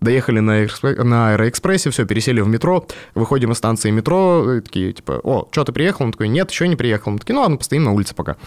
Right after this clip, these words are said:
Вот, и просто подходит чувак, вот ровно я закончил с товарищем разговаривать, э, по телефону, вот, э, подходит чувак и такой, типа, «Ребят», мы такие, «Да, что?»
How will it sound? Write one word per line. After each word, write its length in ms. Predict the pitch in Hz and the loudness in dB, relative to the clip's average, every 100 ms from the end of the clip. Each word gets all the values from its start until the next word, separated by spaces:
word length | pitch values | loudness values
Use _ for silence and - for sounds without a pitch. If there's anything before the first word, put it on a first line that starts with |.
| - - - | -18 -20 -4
Вот, 240 | 113 101 - | -2 -2 -2
и 80 | 143 | 0
просто 340 | 180 196 180 | 0 0 0
подходит 400 | 143 - 160 131 | 0 0 0 0
чувак, 300 | - 156 - | 0 0 0
вот 120 | 131 | 0
ровно 240 | 151 156 135 | 2 4 4
я 80 | 117 | 2
закончил 400 | 120 127 120 104 | 2 0 0 -2
с 140 | - | -2
товарищем 420 | 123 120 113 101 | 0 0 0 0
разговаривать, 560 | 98 98 117 165 113 - | 0 0 0 0 0 -2
э, 140 | 104 | -4
по 60 | - | -2
телефону, 480 | 110 107 139 165 101 - _ _ _ _ _ _ _ _ _ - | -4 0 0 0 -2 -10 _ _ _ _ _ _ _ _ _ -2
вот, 200 | 107 101 | 0 2
э, 180 | 101 101 | 2 2
подходит 380 | - 143 135 - | 0 0 0 0
чувак 320 | 113 156 - | 0 0 0
и 140 | 113 | -4
такой, 200 | 107 110 | -2 -4
типа, 320 | 95 104 98 - - - _ _ _ _ _ _ 101 | -2 0 0 -4 -16 -20 _ _ _ _ _ _ 0
«Ребят», 340 | 117 110 - - _ _ | 2 2 0 -12 _ _
мы 60 | - | -10
такие, 200 | - 110 | -8 -2
«Да, 200 | 107 123 | 0 0
что?» 260 | 107 107 | 0 -2